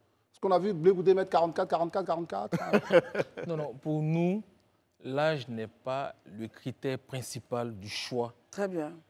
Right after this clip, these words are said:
Speaker 2: des Sénégalais.
Speaker 1: Très
Speaker 2: Pour
Speaker 1: bien.
Speaker 2: nous,
Speaker 3: Mhm.
Speaker 2: je peux faire un commentaire pour nous.
Speaker 3: Ouais.
Speaker 1: Juste un petit
Speaker 2: Re-,
Speaker 1: commentaire.
Speaker 2: regardez, on avait deux candidats.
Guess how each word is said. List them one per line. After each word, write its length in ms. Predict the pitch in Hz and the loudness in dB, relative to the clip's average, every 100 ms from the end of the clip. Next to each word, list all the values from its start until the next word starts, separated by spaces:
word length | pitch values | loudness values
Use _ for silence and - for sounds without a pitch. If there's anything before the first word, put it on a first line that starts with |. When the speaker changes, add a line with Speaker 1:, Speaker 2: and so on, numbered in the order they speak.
| _ _ | _ _
Speaker 2:
des 80 | 104 | -10
Sénégalais. 460 | 98 101 92 90 90 | -8 -8 -10 -10 -8
Speaker 1:
Très 220 | - 156 | 4 4
Speaker 2:
Pour 80 | 131 | 6
Speaker 1:
bien. 80 | 135 | 4
Speaker 2:
nous, 180 | 156 208 - | 2 -2 -10
Speaker 3:
Mhm. 300 | 339 - 123 | -10 -8 -6
Speaker 2:
je 80 | 131 | -6
peux 60 | 131 | -2
faire 140 | 135 | -2
un 60 | 123 | 0
commentaire 320 | 127 135 190 | -2 -2 -4
pour 180 | 131 143 | -4 -4
nous. 100 | 175 | -2
Speaker 3:
Ouais. 80 | 170 | -2
Speaker 1:
Juste 160 | 165 | 0
un 60 | 180 | 0
petit 140 | 139 | 2
Speaker 2:
Re-, 40 | 165 | 2
Speaker 1:
commentaire. 240 | 202 156 | 4 6
Speaker 2:
regardez, 340 | 147 127 120 104 - - - | 6 4 -2 -8 -18 -18 -4
on 120 | 143 | 0
avait 180 | 151 147 | 0 0
deux 160 | 139 | -2
candidats. 400 | 127 104 98 87 | -4 -6 -8 -12